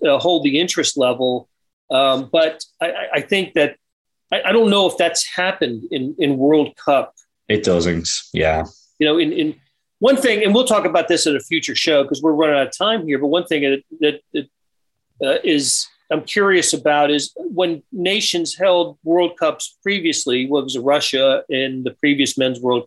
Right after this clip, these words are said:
Speaker 1: Cup and, uh, Brazil before that, and I believe, uh, South Africa in twenty ten, none of those countries have the amount of cities with populations that the U S is offering,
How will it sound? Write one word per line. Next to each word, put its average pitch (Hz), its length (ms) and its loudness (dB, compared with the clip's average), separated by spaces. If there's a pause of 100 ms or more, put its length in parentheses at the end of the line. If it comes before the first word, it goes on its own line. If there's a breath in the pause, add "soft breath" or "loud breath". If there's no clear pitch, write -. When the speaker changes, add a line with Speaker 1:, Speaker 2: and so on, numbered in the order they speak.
Speaker 1:
Cup 135 360 4
and, 123 180 0 (480)
uh, 120 320 2
Brazil 139 440 0
before 135 340 -4
that, 175 600 4
and 131 240 0
I 131 60 0
believe, 127 440 -2
uh, 131 200 4
South 143 320 0
Africa 147 420 0
in 131 140 -4
twenty 135 360 -6
ten, 175 500 0 (1000)
none 302 200 4
of 302 80 4
those 220 200 2
countries 139 880 0
have 160 480 2 (240)
the 165 120 2
amount 180 540 0
of 156 160 -2
cities 175 540 -2
with 139 180 -6
populations 143 1080 0
that 139 180 0
the 147 80 0
U 160 280 4
S 165 220 2
is 117 120 -4
offering, 120 840 -2